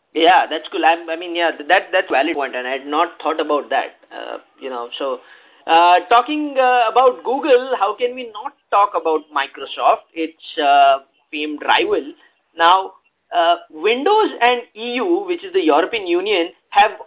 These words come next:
al-, I'm sorry, Microsoft and E U have always been, you know, uh, fighting it out in the courts about, uh, the, the whole in-, Internet Explorer integration with Windows,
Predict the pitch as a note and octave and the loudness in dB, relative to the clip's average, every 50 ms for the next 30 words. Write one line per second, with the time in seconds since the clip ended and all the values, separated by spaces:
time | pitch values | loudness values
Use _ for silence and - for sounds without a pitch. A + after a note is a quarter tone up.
0 | - D#3+ D#3+ D3 C#3+ - _ _ _ _ - D3+ - D#3 D3+ D3+ - E3 B2 - | -8 -8 -6 -8 -10 -14 _ _ _ _ -16 -4 -2 -2 -2 -2 -4 -8 -8 -8
1 | G#2 B2+ D#3+ G3 A3 - D#4+ - G4+ G4+ G4+ G4+ - - A#3+ A3 G#3 - A3 G#3+ | -4 0 0 0 0 -2 -4 -2 -2 -2 -2 -2 0 0 0 0 0 -6 -10 -10
2 | G#3+ F#3 D#3+ C#3 - _ - - F3 F#3 F3+ - - E3+ F#3 G#3+ B3 B3 C#4+ D4 | -10 -8 -10 -12 -12 _ -2 0 0 0 0 -4 -6 -2 -2 -2 -2 -2 -4 -4
3 | D4+ C#4 G3+ F#3 E3+ E3+ G#3 G#3+ A3 A3 A3 G#3 G#3 _ _ _ _ _ _ _ | -4 -4 -6 -8 -4 0 2 2 2 0 -4 -10 -12 _ _ _ _ _ _ _
4 | _ E3 E3 F3+ F#3 G3 F#3 E3 D3 - _ - - D#3+ D#3+ D3+ - - F#3 F3 | _ -8 -6 -2 0 0 0 -2 -4 -18 _ -8 -2 0 0 0 0 2 2 2
5 | G3 G#3 - C4 C4 B3+ A3 G#3 E3+ E3 F3 F#3 E3+ - - _ _ _ - F#3+ | 2 2 -2 -4 -6 -4 0 2 4 4 4 2 -2 -8 -14 _ _ _ 0 2
6 | G#3 A3 A3 A3 G#3+ A3 A3 G#3+ G#3+ G#3+ - _ _ - - A3 G3+ F#3+ F#3 F#3 | 2 2 2 2 2 4 4 4 2 -2 -6 _ _ -4 0 2 2 2 2 -2
7 | - - - - F3+ E3 E3 E3+ F3 F3 - - - - _ - E3+ D#3 D3+ D3+ | -8 -16 -6 -2 -2 2 4 4 4 4 2 -2 -10 -14 _ -6 -4 -2 0 0
8 | D3+ D3 D3 D3 _ _ _ _ _ _ _ _ _ _ D3+ F3 F#3 F#3 F3+ F3+ | 0 0 -2 -4 _ _ _ _ _ _ _ _ _ _ 2 4 4 4 4 2
9 | F3+ F3+ - E3 F3 E3+ D#3 F3 F#3+ G3+ G3 G3 - - A#3 G3 F#3 F#3 F3 E3+ | 0 -2 -6 0 2 2 4 6 6 6 4 2 -8 -8 -6 -6 -6 -6 -10 -20
10 | _ _ - G3+ G3+ G#3 - A#3 A3+ A3 G#3 F#3+ F3+ - - - G#3 G3 G3 G3 | _ _ -4 -4 -4 -2 0 2 2 2 2 2 0 -4 -6 0 4 6 6 6
11 | G3 F#3+ - F3 E3+ E3+ F3+ E3+ E3+ F3 E3+ E3+ - E3 D#3 F#3 G3 F#3+ F#3 E3 | 6 4 4 2 2 2 2 4 4 4 2 2 -2 0 2 2 2 2 0 -4
12 | F3 E3 D#3 D#3 D#3+ D#3 D#3 D3+ D#3 D3 | -4 -4 0 0 2 2 2 2 0 0